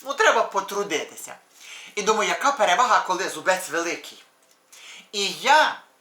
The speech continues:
сьогодні викладу відео, де саме такий чесник я придбала.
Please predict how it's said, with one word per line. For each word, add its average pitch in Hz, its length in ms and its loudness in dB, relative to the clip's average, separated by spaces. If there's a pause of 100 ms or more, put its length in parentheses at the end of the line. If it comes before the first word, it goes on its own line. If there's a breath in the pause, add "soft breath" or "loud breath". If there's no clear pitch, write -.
(140)
сьогодні 156 680 2
викладу 143 520 -2
відео, 143 500 -6 (720 loud breath)
де 98 400 2 (300 loud breath)
саме 262 640 4
такий 240 320 -2
чесник 202 440 -4
я 165 80 2
придбала. 156 600 -2